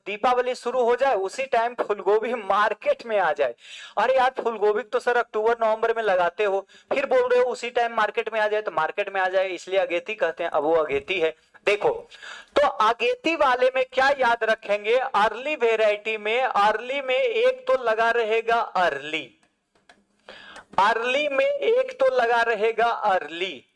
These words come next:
ये important है। अर्ली कुवारी, अर्ली synthetic, अर्ली, अर्ली कर लेते हैं पहले, अर्ली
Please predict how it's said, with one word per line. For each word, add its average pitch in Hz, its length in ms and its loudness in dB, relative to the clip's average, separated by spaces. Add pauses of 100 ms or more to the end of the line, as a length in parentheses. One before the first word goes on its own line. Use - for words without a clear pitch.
(140)
ये 190 120 2
important 226 640 -2
है। 240 100 2 (180)
अर्ली 202 440 0
कुवारी, 160 720 0 (1040)
अर्ली 233 460 2
synthetic, 202 840 -2 (760)
अर्ली, 254 320 2
अर्ली 220 240 2
कर 185 220 0
लेते 143 260 0
हैं 127 100 -2
पहले, 120 260 -2 (180)
अर्ली 214 400 0